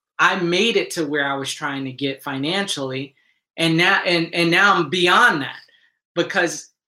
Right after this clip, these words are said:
th-, I've raised the bar of where I was going. It was no longer about me. In order for me to help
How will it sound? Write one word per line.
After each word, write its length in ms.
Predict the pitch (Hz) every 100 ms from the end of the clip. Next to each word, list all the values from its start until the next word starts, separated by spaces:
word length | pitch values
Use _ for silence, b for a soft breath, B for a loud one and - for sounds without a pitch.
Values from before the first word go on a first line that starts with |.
| 143
th-, 140 | 165 _ 160
I've 260 | 175 165
raised 420 | 160 185 214 180 156
the 120 | 143
bar 460 | 156 202 185 147
of 180 | 156 139
where 200 | 160 160
I 60 | 160
was 180 | 151 -
going. 260 | 175 170
It 100 | 151
was 160 | 151 156
no 140 | 185
longer 400 | 185 170 156 147
about 280 | 143 151 151
me. 260 | 175 180 139
In 120 | 139
order 180 | 196 180
for 140 | 175
me 140 | 175
to 100 | 165
help 320 | 135 185 185